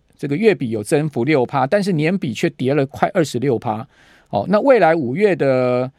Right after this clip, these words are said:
呃，交付呢，月比则是下降了七点六趴，所以呢，就不要讲年比了哈。呃，另外，我们从中国大陆的新车，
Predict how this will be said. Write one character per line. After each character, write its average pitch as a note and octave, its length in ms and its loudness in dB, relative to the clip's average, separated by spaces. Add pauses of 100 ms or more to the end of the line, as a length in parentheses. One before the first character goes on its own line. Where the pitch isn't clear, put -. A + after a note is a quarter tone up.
(260)
呃， B2+ 120 -2
交 F3+ 240 4
付 F#3 260 -2
呢， C#3+ 240 0
月 G#3+ 200 0
比 C3 220 -6
则 C#3 120 -4
是 E3 140 -4
下 D#3 260 0
降 D3 200 0
了 B2 100 -2
七 - 180 -4
点 C3+ 200 -2
六 B2 180 2
趴， B2+ 260 -4
所 F#3+ 140 0
以 F3+ 60 2
呢， E3 80 -2
就 F3+ 100 0
不 F3 100 0
要 E3 80 6
讲 B2 220 -2
年 A2+ 240 -6
比 A#2 160 -10
了 D#2 140 -14
哈。 A2+ 180 -12 (500)
呃， A#2+ 240 -2 (140)
另 C4 180 0
外， B3+ 200 6
我 D3+ 100 -4
们 C3 100 2
从 F3+ 460 -2
中 A#3+ 180 0
国 F#3 120 2
大 G3 200 2
陆 E3+ 200 2
的 C3 280 2
新 F3+ 240 -4
车， D#3 400 0